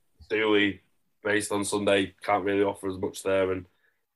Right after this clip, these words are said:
yeah, Grant, it just doesn't suit him either, which is unfortunate 'cause I think he probably does have the potential to play there. It's just that he obviously isn't used to it, or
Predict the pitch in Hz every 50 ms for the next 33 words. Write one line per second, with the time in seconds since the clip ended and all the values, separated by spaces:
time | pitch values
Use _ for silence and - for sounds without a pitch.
0 | _ _ _ _ _ _ _ _ _ - - 107 107 104 101 101 95 - - 107
1 | 107 107 107 104 98 - - - - - - - 104 92 - - 110 98 - -
2 | 104 101 95 90 - - 101 104 98 98 98 101 101 107 110 107 107 101 101 90
3 | - - 107 101 95 - - - - _ _ _ _ - _ _ - 117 117 117
4 | 139 139 143 135 135 139 127 101 110 117 113 107 - 135 135 131 123 113 107 -
5 | - 123 120 123 117 110 104 117 123 120 120 - 113 113 110 104 92 104 104 -
6 | 110 - 113 113 120 113 - 107 101 - 98 92 - 98 95 95 95 95 95 90
7 | - - - - 107 104 - - 95 - - _ _ _ _ _ _ - 107 107
8 | 107 110 107 101 - 104 98 101 98 95 92 90 - _ - 98 95 104 113 117
9 | - - - - - 117 107 - - 92 95 95 92 90 90